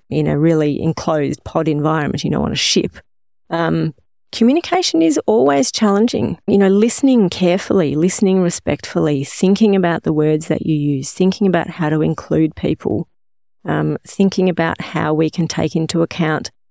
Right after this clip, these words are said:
different perspectives, thinking about words that we might think are really obvious but actually are actively excluding other people from understanding. You know, I think communication is a really beautiful craft,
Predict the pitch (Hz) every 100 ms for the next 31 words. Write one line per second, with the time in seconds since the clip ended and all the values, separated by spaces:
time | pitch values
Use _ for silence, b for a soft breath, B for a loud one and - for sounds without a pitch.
0 | _ _ - 170 175 160 175 - - -
1 | - 143 139 - 160 180 185 175 - 156
2 | 156 156 156 - 143 170 175 165 - -
3 | 156 151 151 147 151 151 - 151 147 156
4 | 143 - - 147 156 131 - 160 156 147
5 | 147 139 _ - 165 - 175 147 156 151
6 | 143 139 - - - 156 156 160 143 143
7 | 151 - - - 139 - - 135 208 -
8 | - - 151 151 139 143 170 190 240 -
9 | 226 214 196 - 151 170 151 147 147 147
10 | 147 147 - 151 165 - 151 - 147 151
11 | 139 190 -